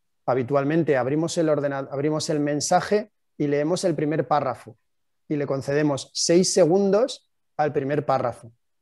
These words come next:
Si en esos seis segundos no me interesa, archivo, o si ya me ha dicho todo lo que tenía que saber en ese primer párrafo, archivo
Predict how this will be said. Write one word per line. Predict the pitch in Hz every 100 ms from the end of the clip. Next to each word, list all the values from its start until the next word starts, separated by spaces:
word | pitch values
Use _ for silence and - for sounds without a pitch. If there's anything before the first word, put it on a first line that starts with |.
| _ _ _ 156 131 _ _ _
Si | - 156
en | 139
esos | 143 135 -
seis | - 147 151
segundos | - 160 196 185 135 - - _ _ _ _ _ _ _
no | 135 135
me | 139
interesa, | 135 143 175 - 226 254 - _ _ _ -
archivo, | 127 117 175 180 220 277 - -
o | 147
si | - 139
ya | 143
me | 156
ha |
dicho | 170 170 143
todo | 156
lo | 156
que | 147
tenía | 151 147
que | 151
saber | - 160 151 -
en | 139
ese | 147 156
primer | 151 147 139
párrafo, | 170 170 175 - 220 247 -
archivo | 139 - 147 110